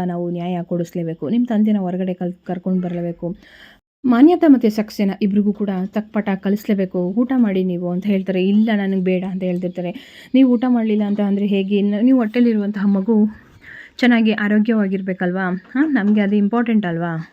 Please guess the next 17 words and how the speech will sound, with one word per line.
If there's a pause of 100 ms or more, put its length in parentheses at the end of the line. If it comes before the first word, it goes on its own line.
(280)
ನಿಮ್ಮ
ಬೆನ್ನೆಲುಬಾಗಿ
ನಾನು
ಇದ್ದೇ
ಇರ್ತೀನಿ,
ನಿಮ್ಮ
ಪ್ರತಿ
ಹೆಜ್ಜೆಲೂ
ಕೂಡ
ನಾನು
ಇದ್ದೇ
ಇರ್ತೀನಿ
ಆಯಿತಾ, (200)
ನಾನು
ನಿಮ್ಮ
ಜೊತೆ
ನಿಂತ್ಕೊಂಡು